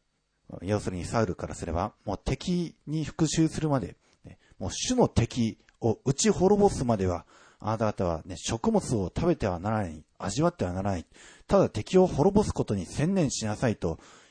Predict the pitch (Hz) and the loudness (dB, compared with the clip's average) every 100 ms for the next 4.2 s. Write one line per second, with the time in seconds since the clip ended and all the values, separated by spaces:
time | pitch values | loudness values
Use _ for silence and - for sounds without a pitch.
0 | - 98 104 95 87 82 _ _ - 92 | -4 -2 0 -2 -4 -8 _ _ -10 -10
1 | - - 160 175 156 - _ - _ _ | -4 2 6 6 6 0 _ -20 _ _
2 | - 98 87 78 85 107 110 120 90 78 | -12 -8 -8 -8 -4 -2 0 0 -2 -2
3 | 98 131 127 127 120 - - 110 80 - | -2 0 2 2 2 -2 -6 -4 -6 -8
4 | 82 78 | -10 -10